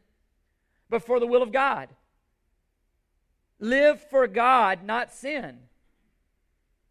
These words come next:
Live for the glory of God, not the pleasures of this world. Resolve to do that, no matter what you face,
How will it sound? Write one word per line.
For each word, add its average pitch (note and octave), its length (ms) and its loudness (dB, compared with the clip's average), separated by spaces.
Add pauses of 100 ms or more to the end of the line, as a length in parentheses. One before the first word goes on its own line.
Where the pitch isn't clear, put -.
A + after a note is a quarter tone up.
(100)
Live C4 500 4
for C4+ 100 2
the B3 120 0
glory B3+ 360 6
of G#3+ 140 0
God, B3+ 400 4
not A#3+ 200 -4
the A#3+ 60 -8
pleasures A3+ 480 -6
of G#3+ 100 -10
this G#3+ 200 -10
world. A#3 440 0
Resolve A#3 720 -2
to A#3+ 100 -14
do C#4 240 -8
that, E3 300 -6
no A3 140 -10
matter B3+ 260 -4
what A#3 300 -4
you C4 140 -14
face, B3 580 -8